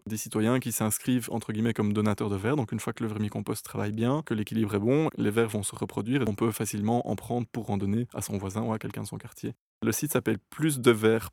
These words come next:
point F R. C'est pas forcément un site français, mais, euh, il est francophone a priori. Ça s'écrit plus, P L U S, ensuite le chiffre deux et puis vers, V E R S, donc vers au pluriel. Donc plus de verre point F R. Et là, de nouveau, vous avez une petite carte sur laquelle vous pouvez chercher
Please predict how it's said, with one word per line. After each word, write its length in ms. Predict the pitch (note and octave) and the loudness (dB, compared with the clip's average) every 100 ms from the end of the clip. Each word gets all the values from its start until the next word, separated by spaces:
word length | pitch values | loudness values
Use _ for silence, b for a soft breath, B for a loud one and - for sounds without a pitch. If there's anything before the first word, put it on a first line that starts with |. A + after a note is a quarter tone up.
| - | -2
point 180 | B2 A#2+ A2+ | 2 2 2
F 140 | - | 2
R. 320 | A#2 C#3 D#3 - | 2 2 0 -6
C'est 120 | C3+ | -4
pas 140 | C#3 | -4
forcément 340 | - - B2+ A#2 | -4 -4 0 0
un 60 | |
site 160 | G#2+ A2+ | 0 -6
français, 380 | - G2+ - A2 | -6 -4 -2 -2
mais, 200 | G#2 G2+ | -2 -2
euh, 160 | G#2 | -4
il 140 | G#2+ G#2 | -2 -4
est 40 | |
francophone 540 | G2+ G#2+ G2 G#2 - A2 | -4 -8 -8 -8 -4 -6
a 60 | |
priori. 340 | - A2 G#2+ D3 _ | -4 -6 -4 -8 _
Ça 160 | - A2+ | -4 -4
s'écrit 300 | A2 - A2+ | -4 -4 -6
plus, 340 | - A#2+ C#3+ | 0 0 0
P 160 | - A#2 | 0 0
L 140 | A2 - | 0 0
U 160 | A#2 - | 0 2
S, 220 | D3+ - | 2 0
ensuite 260 | A2+ D3+ B2 | -6 -6 -6
le 80 | |
chiffre 320 | A2+ C3 - A2 | -4 -4 -4 -2
deux 320 | G#2 B2+ D3+ - | 2 2 2 -4
et 80 | A2+ | -12
puis 220 | - B2 | -8 -8
vers, 440 | A2 A2 B2 - _ - | 0 0 0 -4 _ -10
V 140 | A2+ A2 | -4 0
E 120 | A2 | 0
R 100 | G#2+ | -2
S, 200 | B2 - _ | -6 -10 _
donc 160 | - G#2 | -6 -2
vers 160 | A2+ G#2+ | -2 -2
au 60 | |
pluriel. 240 | - G#2+ G#2 | -6 -6 -6
Donc 160 | G2+ | -4
plus 260 | - C#3 - | 0 2 0
de 180 | - A2 | 0 2
verre 500 | A2+ G#2+ G#2 A#2+ C3+ | 2 2 0 0 -2
point 260 | - G#2+ G2 | -4 -2 -2
F 80 | - | 0
R. 200 | C#3 F#3 _ _ - | 0 0 _ _ -2
Et 80 | A2+ | 6
là, 160 | A#2+ C#3 | 8 8
de 100 | B2+ | 4
nouveau, 200 | A2+ B2 | 4 2
vous 220 | C3 A2+ | 2 0
avez 140 | A2 | 2
une 100 | A2 | 0
petite 240 | - A2 - | -2 -8 -2
carte 280 | A#2 - | -2 -2
sur 120 | - A2 | -8 -6
laquelle 260 | G2+ A#2+ | -4 -6
vous 80 | G#2+ | -8
pouvez 260 | - A2 G#2 | -6 -6 -4
chercher 500 | - - - A2+ | -4 -4 -2 -2